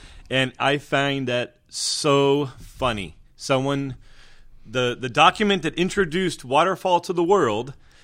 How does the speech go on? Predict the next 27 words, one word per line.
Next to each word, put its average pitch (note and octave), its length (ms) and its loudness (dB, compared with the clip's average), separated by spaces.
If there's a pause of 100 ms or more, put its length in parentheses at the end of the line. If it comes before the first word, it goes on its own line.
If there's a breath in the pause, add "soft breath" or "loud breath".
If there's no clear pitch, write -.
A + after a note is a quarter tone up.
(180 soft breath)
talks D#3+ 320 4
about C3 460 0
these A#2+ 380 -6
gated C#3 640 2
serial E3 600 -2
processes C3+ 840 -2
in D3 120 -10
terms B2 340 -10
of A#2+ 60 -14
how B2 120 -4
you C3 180 -4
take C#3 280 -10
the D3+ 80 -12
software B2+ 640 -2
and A2 180 -6
phase C#3 480 -2
quality C#3+ 640 -2
in. A#2 400 -6 (560 loud breath)
And D3 400 0 (380)
in C#3+ 140 -12
the C#3+ 60 -6
very F3 480 2
last G#3 420 0
paragraph F3 600 4
of C3+ 140 -4
that C3 160 -4
document, C3+ 720 -4